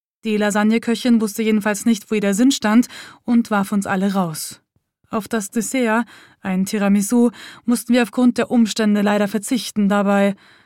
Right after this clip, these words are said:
war es das Einzige, worauf ich mich bei der Menüabfolge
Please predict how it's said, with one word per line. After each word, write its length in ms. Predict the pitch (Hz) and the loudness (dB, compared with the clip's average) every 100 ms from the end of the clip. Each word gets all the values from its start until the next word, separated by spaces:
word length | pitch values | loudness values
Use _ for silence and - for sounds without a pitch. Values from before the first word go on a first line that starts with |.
| _ | _
war 140 | - 208 | -4 -4
es 100 | 196 | -2
das 180 | 208 196 | -6 -6
Einzige, 580 | 226 214 - 196 196 | -4 -4 -4 -2 -2
worauf 320 | 185 190 196 208 | -2 -2 -2 -2
ich 120 | 196 | 0
mich 240 | 202 - | 0 0
bei 100 | 196 | -4
der 140 | 185 180 | -2 0
Menüabfolge 880 | 196 226 - 190 190 185 180 175 | 2 0 -2 -6 -2 -2 -2 -6